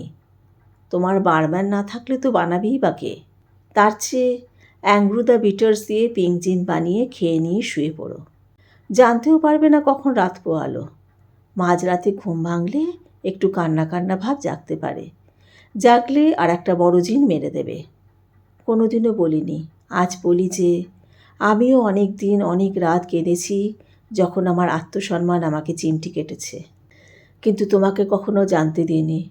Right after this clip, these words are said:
ড্রয়িং রুমে গিয়ে বারান্দার দরজা খুলে তারাভরা আকাশের দিকে চেয়ে কেঁদেছি, এক হতভাগা পুরুষ। নামি দামি জিনিসের মুখ আর দেখা হবে না,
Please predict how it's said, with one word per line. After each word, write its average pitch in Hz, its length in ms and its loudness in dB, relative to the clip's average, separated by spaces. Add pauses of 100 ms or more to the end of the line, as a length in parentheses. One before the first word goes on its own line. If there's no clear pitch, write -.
(540)
ড্রয়িং 180 440 2
রুমে 180 280 0
গিয়ে 175 360 2
বারান্দার 156 500 0
দরজা 156 340 -2
খুলে 170 360 0
তারাভরা 156 580 0
আকাশের 151 420 -6
দিকে 156 260 -4
চেয়ে 156 300 -2
কেঁদেছি, 143 560 -8 (800)
এক 165 220 -2
হতভাগা 170 540 -4
পুরুষ। 147 420 -8 (1120)
নামি 208 360 4
দামি 302 260 6
জিনিসের 220 520 2
মুখ 190 280 2
আর 202 100 2
দেখা 160 320 -4
হবে 185 320 0
না, 175 180 2